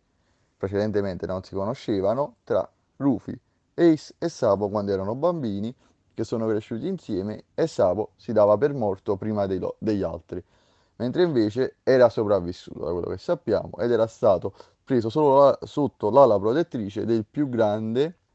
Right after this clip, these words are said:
e enigmatico personaggio di tutto One Piece, cioè Monkey D. Dragon, il capo dell'armata rivoluzionaria,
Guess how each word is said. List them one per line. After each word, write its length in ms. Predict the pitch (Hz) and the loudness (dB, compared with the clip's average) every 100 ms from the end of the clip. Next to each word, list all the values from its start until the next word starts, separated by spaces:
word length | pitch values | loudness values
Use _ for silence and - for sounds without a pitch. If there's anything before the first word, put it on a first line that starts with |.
| _ _ _ | _ _ _
e 80 | 127 | 6
enigmatico 1080 | 123 120 123 117 120 139 135 95 101 104 - | 6 6 2 -2 -2 0 0 0 -2 -4 0
personaggio 960 | 120 104 - 160 160 101 92 98 110 - | 0 0 -2 -2 0 0 -4 -6 -6 -6
di 120 | 120 | -6
tutto 540 | 113 127 - - 107 - | -6 -6 -8 -10 -10 -8
One 260 | - 107 98 | -2 -2 -2
Piece, 320 | - 92 - _ _ | -8 -14 -16 _ _
cioè 320 | - 117 87 _ _ - | 2 2 2 _ _ -6
Monkey 520 | 135 147 123 120 98 | -2 0 -2 -6 -6
D. 140 | 110 | -4
Dragon, 480 | 95 90 90 90 98 | -4 -4 -4 -6 -8
il 160 | 104 - | -10 0
capo 380 | 135 131 117 107 | 6 8 8 4
dell'armata 500 | 101 98 110 123 104 | 2 2 2 2 0
rivoluzionaria, 960 | 98 92 98 - 160 123 92 - - | -2 -4 -6 -4 -2 -2 -4 -6 -8